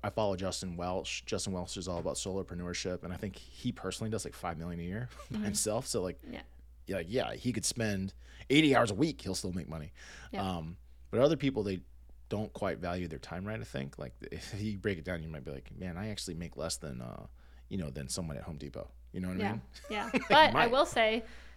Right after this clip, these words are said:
Speaker 2: I, I forget who I was listening to the other day where they're like, "When you're starting off and your dollar per hour that you're, uh,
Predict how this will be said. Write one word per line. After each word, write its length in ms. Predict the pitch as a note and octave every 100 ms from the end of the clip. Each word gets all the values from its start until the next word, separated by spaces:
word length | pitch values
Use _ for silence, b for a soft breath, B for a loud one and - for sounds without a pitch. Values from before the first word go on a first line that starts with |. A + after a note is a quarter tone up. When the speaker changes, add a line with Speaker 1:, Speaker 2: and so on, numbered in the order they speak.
| B -
Speaker 2:
I, 120 | A3 -
I 100 | A3
forget 280 | - A3+ D4+
who 80 | D#4
I 80 | A#3
was 100 | G3+
listening 240 | G#3+ A3
to 100 | A3+
the 80 | G3+
other 120 | G3
day 140 | G3 G#3
where 120 | G3
they're 140 | G3
like, 160 | G3 G3
"When 160 | G3+ G#3
you're 80 | -
starting 400 | - B3 A#3 G3+
off 220 | G3+ B3
and 140 | G3
your 140 | G3 G#3
dollar 420 | G3 F#3+ G3+ G#3+
per 140 | G#3+ G#3
hour 400 | G3 G3 A3 G#3+
that 180 | G3
you're, 240 | G3+ G#3
uh, 60 | -